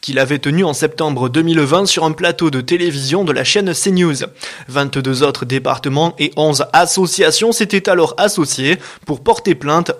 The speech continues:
au motif que la protection de l'enfance est une mission des départements qui se voient confier la prise en charge des jeunes reconnus mineurs et isolés sur le sol français.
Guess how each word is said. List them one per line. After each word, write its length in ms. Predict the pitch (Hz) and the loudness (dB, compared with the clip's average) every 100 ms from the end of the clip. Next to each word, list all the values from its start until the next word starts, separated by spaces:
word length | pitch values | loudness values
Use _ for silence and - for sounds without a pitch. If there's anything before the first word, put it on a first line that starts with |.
| 156 | -2
au 80 | |
motif 420 | 156 160 156 214 - | 0 -2 -2 -6 -4
que 80 | |
la 140 | 156 135 | -2 -2
protection 600 | - 247 - 196 - 208 | -2 0 0 0 0 0
de 100 | 180 | 2
l'enfance 540 | 151 143 - 160 175 170 | 2 0 0 0 0 -2
est 200 | 139 127 | -4 -4
une 140 | 139 | -2
mission 420 | 139 226 - 214 170 | 0 0 2 0 0
des 100 | 131 | 0
départements 720 | 147 180 170 - 131 147 170 - - - | -2 0 -2 -2 -2 -2 -2 -10 -18 -12
qui 120 | 131 | -6
se 140 | - | -4
voient 180 | 127 131 | -2 -2
confier 420 | 131 165 139 196 | 0 -2 -2 -2
la 120 | 170 | -2
prise 320 | 131 - 233 208 | -2 -2 0 2
en 80 | |
charge 240 | 180 196 175 | 0 2 0
des 280 | 143 135 143 | 0 -2 0
jeunes 280 | 160 185 | 2 2
reconnus 460 | 135 170 170 165 160 | 0 0 2 2 2
mineurs 420 | 165 170 175 185 - | 2 4 2 0 -4
et 60 | 147 | -4
isolés 400 | 143 139 147 208 | -2 0 0 0
sur 180 | - | -2
le 80 | 117 | -4
sol 220 | 120 226 | -2 -2
français. 500 | 202 196 175 175 151 | 0 -2 0 0 -2